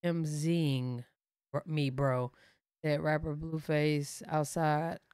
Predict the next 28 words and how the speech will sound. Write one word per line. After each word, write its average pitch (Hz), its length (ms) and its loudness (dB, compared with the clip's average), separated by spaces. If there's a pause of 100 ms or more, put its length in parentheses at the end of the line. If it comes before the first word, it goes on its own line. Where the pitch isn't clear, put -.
(160)
court. 165 360 2 (520)
He 170 60 -6
just 165 220 -2
happened 165 300 2
to 170 100 -4
walk 165 220 2
into 165 260 -4
the 156 100 0
wrong 160 320 2
courtroom 165 500 0
where 156 160 4
I 160 140 2
was 151 260 -2
working, 170 560 2 (460)
covering 175 300 2
a 156 80 0
different 160 320 -2
case. 165 260 0
I 156 80 0
told 170 280 0
him 165 120 -2
the 156 80 -4
courtroom 170 520 -2
where 160 140 0
he 156 100 0
needed 160 320 -4
to 156 100 -12
be. 160 280 -2